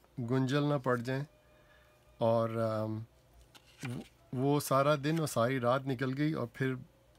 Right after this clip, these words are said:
इतनी देर के बाद जाके, इतने घंटों के बाद जाके उनको उस धागे का आखिरी सिरा मिला। Xi Lingqi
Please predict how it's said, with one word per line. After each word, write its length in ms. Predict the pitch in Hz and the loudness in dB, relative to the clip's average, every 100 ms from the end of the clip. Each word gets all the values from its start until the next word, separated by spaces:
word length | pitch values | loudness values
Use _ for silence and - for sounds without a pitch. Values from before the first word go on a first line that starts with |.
| - - - | -20 -20 -8
इतनी 440 | 131 - 147 151 147 | -6 -2 2 4 4
देर 260 | 127 131 | 2 -2
के 120 | 123 131 | -2 -2
बाद 320 | 117 117 117 | 2 2 2
जाके, 420 | 113 107 104 120 | -2 -2 -2 -6
इतने 260 | 110 127 110 | -4 -4 -2
घंटों 340 | 113 104 120 | -4 -4 -6
के 120 | 120 | -6
बाद 260 | 104 110 104 | -4 -4 -4
जाके 420 | 107 101 - 139 - - - - - - _ - | -6 -6 -6 -8 -8 -20 -20 -20 -20 -20 _ -4
उनको 540 | 127 123 127 127 139 143 - _ _ - _ 135 | -2 -2 0 0 -2 -6 -18 _ _ -20 _ -6
उस 200 | 120 113 | -4 0
धागे 320 | 117 127 127 | 0 0 -4
का 160 | 139 | -2
आखिरी 380 | - 117 - 135 | 2 0 0 -4
सिरा 320 | 120 120 113 | -2 0 0
मिला। 340 | 113 98 92 107 - - - - - - - - - - - - - - - - - - - - - - - - - _ - - _ - - _ - _ _ - - | 0 -2 -4 -8 -16 -20 -20 -20 -20 -20 -20 -20 -20 -20 -20 -20 -20 -20 -20 -20 -20 -20 -20 -20 -20 -20 -20 -20 -20 _ -20 -20 _ -20 -20 _ -20 _ _ -14 -4
Xi 260 | - 180 | 2 4
Lingqi 640 | 185 185 165 - 156 127 | 4 4 2 2 4 4